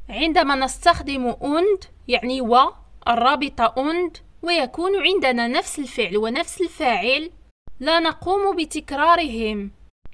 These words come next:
كما في هذا المثال. لتعبر عن وزنك باللغة الألمانية، يمكنك أن تستخدم هذه العبارة: Ich bin،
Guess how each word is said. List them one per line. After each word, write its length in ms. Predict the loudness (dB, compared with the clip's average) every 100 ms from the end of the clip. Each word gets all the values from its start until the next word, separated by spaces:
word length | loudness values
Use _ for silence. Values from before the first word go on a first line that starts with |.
| -2
كما 280 | 2 2 2
في 260 | -2 -6
هذا 320 | 0 2 2 2
المثال. 840 | 2 0 -2 2 4 4 2 -6 -12 -18 -20 -20 -20 -18 -14
لتعبر 680 | -8 -6 0 2 2 0 0
عن 260 | 2 2 0
وزنك 520 | 0 0 -2 -2 -2
باللغة 400 | -2 2 2 0
الألمانية، 1000 | 0 -2 0 0 0 -2 -2 -2 -4 -6 -12 -10
يمكنك 540 | -6 -4 -4 -6 -4
أن 200 | -2 -2
تستخدم 800 | -2 -4 -4 -6 -4 -2 0 0 -4 -12
هذه 600 | -8 -2 -2 -2 -4 -4
العبارة: 680 | -4 -4 0 2 2 0 -8 -16 -16 -8
Ich 260 | -6 -4 -4
bin، 280 | 0 0 0